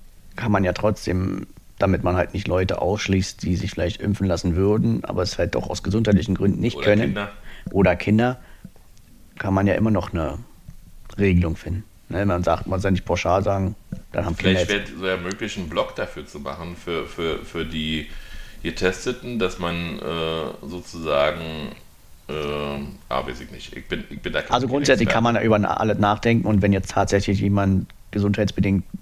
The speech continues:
Speaker 1: keine Impfung, äh, vornehmen kann, dann würde ich den natürlich auch nicht ausschließen.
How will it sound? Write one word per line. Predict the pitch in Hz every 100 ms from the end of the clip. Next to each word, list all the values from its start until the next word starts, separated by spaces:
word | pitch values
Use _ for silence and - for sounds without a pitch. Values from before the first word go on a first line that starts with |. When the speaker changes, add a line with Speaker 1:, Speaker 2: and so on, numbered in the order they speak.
| - - - -
Speaker 1:
keine | - 90 92 98
Impfung, | 95 - 101 92 92 - - - -
äh, | - 87
vornehmen | - 87 113 120 110
kann, | 110 110 107 - -
dann | - 95
würde | 92 92
ich |
den | -
natürlich | 90 - 87
auch | 95
nicht | 50
ausschließen. | 50 - - -